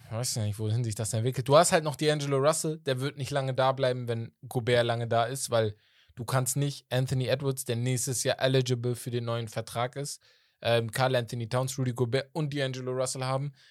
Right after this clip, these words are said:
Wenn, äh, Golden State diese Luxury Tax nicht gezahlt hätte, dann zahlt sie Minnesota auf gar keinen Fall. Ähm, ich finde, sie haben ein Zeitfenster mit dieser Mannschaft von zwei Jahren. Bis Cat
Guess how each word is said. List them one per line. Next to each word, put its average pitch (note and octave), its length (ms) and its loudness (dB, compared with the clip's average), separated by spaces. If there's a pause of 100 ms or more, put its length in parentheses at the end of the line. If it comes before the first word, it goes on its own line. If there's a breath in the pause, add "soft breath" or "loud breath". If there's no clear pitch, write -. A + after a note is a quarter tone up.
(120 soft breath)
Wenn, B2+ 380 2
äh, B2 220 2
Golden C3 240 0
State F#3 340 0
diese D#3+ 260 -6
Luxury D#3 420 0
Tax - 300 -4
nicht D3 180 -4
gezahlt C3+ 420 0
hätte, C#3 200 -6
dann B2 220 2
zahlt B2+ 260 2
sie - 80 -6
Minnesota A#2+ 480 -4
auf A#2+ 140 -6
gar A#2 140 -4
keinen A2+ 180 -6
Fall. C#3 260 0 (520 soft breath)
Ähm, A2+ 500 2 (1080 soft breath)
ich C3+ 200 0
finde, F3+ 220 4
sie E3+ 100 8
haben D3 120 8
ein C3+ 120 6
Zeitfenster F3 580 6
mit C#3+ 160 2
dieser D#3 200 6
Mannschaft D3+ 380 2
von C3 260 2
zwei A#2+ 280 2
Jahren. G#2 220 0 (640)
Bis E3 460 4
Cat D3+ 480 4